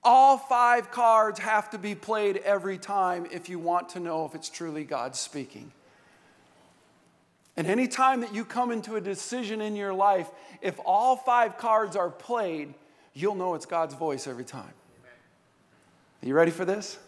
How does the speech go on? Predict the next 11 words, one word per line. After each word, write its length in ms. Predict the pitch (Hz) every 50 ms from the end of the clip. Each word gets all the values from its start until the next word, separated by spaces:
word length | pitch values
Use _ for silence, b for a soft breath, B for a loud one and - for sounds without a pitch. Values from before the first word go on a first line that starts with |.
| _ _ _ - - - - _ _ _ _ _ _ _
Play 120 | - 165 160
a 40 |
little 100 | 156 160
game, 260 | 160 170 170 165 147 139
five 320 | - - - 147 143 139
card 220 | - 156 135 131
draw. 280 | 127 139 127 110 - - - B B B B B B B B B B B
Here's 180 | B 185 175 151
the 60 | 139
first 260 | 127 - 170 160 -
card. 320 | - - 180 165 127 -